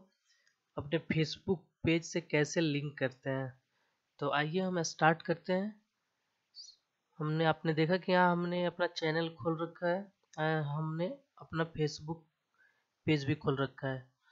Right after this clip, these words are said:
ये जो Facebook पेज है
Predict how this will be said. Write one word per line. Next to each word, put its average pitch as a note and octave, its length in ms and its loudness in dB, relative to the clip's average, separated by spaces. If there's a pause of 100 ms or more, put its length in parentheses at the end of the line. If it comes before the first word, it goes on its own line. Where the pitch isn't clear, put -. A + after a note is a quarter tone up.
(1600)
ये D3 60 -4
जो D3 400 -2
Facebook D#3+ 360 -2
पेज F#3 200 0
है A#3 140 0